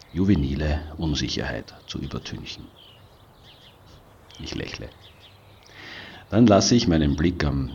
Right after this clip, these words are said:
Brunnen vorbei zur Burg wandern, die sich hoch über dem Platz wie eine stumme Wächterin auf einer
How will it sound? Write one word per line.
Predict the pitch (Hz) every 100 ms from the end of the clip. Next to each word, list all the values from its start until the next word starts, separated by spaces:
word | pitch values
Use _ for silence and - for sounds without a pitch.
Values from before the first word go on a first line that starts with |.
| -
Brunnen | - 82 98 104
vorbei | 110 - 80 90
zur | - 101 -
Burg | 78 78 73 -
wandern, | 62 64 60 58 57 - - - - - - -
die |
sich | 76 67 - - -
hoch | - 82 110 85
über | 73
dem | 67 64
Platz | - 65 - - - - - _ _ _ _ _ _ -
wie | 73 78
eine | 76 73 - - - - _
stumme | - - 95 95 98
Wächterin | 78 76 - - - 60 60
auf | 117
einer | 123 117 117